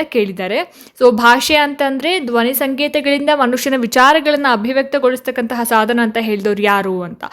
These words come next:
So ನೋಡಿ ಇಲ್ಲಿ ಆಪ್ಷನ್ ಒಂದು, ಎರಡು, ಮೂರು, ನಾಲ್ಕು ಸರಿಯಾಗಿರುವಂತಹ ಉತ್ತರ ಏನು ಹಾಗಾದ್ರೆ? ಎಸ್, ಆಪ್ಷನ್ ಮೂರು ಪ್ಲೇಟೋ ಅನ್ನೋದು ಸರಿಯಾಗಿರುವಂತಹ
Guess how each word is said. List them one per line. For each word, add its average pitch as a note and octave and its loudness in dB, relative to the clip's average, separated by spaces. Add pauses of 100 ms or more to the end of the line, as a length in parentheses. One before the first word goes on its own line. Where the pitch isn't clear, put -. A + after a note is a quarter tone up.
(320)
So A3+ 4
ನೋಡಿ A#3 2
ಇಲ್ಲಿ G#3 0
ಆಪ್ಷನ್ A#3 0
ಒಂದು, A3+ 0
ಎರಡು, G3+ 0
ಮೂರು, G3+ -2
ನಾಲ್ಕು F#3+ -4
ಸರಿಯಾಗಿರುವಂತಹ C4 2 (500)
ಉತ್ತರ C#4+ 0
ಏನು C#4+ 4
ಹಾಗಾದ್ರೆ? B3+ 2 (220)
ಎಸ್, C#4+ 2
ಆಪ್ಷನ್ A3 0
ಮೂರು C#4 2 (240)
ಪ್ಲೇಟೋ F4 4
ಅನ್ನೋದು B3 0
ಸರಿಯಾಗಿರುವಂತಹ G3 -2